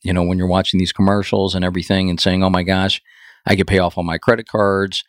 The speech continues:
I can pay these medical bills, I can pay off my car," or whatever it is, there's rules that you have to follow because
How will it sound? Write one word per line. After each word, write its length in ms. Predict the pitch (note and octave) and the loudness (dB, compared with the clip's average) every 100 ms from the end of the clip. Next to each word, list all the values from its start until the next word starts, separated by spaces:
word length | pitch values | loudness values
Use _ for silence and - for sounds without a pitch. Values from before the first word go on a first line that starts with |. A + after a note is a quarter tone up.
| _ | _
I 100 | F#2 | -2
can 300 | G2 G2 F2+ | 0 0 0
pay 180 | - F2+ | 0 -2
these 280 | E2+ G#2+ G#2+ | 2 0 2
medical 340 | G2+ G2 G2 | 0 2 0
bills, 400 | F#2 F#2+ F#2+ F#2+ | 0 0 0 -2
I 140 | F#2 E2+ | -4 -4
can 400 | F#2+ E2+ F2 F2 - | -4 -2 -2 -2 0
pay 120 | F#2+ | 2
off 200 | E2+ - _ E2+ | 0 -4 _ -4
my 180 | D#2+ | -4
car," 520 | D#2 - G2+ G2+ G2+ G#2 | 0 2 2 2 0 -4
or 320 | G2 F#2 E2+ _ _ | -6 -6 -8 _ _
whatever 480 | F#2+ G#2+ G#2+ G#2 G2+ | 2 4 4 2 0
it 60 | F#2+ | 2
is, 420 | G2+ F2 E2 - - _ _ _ | 2 0 -4 -8 -12 _ _ _
there's 300 | G2+ G#2 F#2+ | 4 4 2
rules 380 | G2 A#2 A#2+ A#2 | 0 2 2 0
that 160 | G2+ - | -2 0
you 80 | |
have 200 | F#2 F#2 | 0 0
to 100 | - | -2
follow 380 | - G2 F#2 F2 | 0 2 2 -2
because 480 | D#2 E2+ F#2+ E2+ | -4 -2 0 -2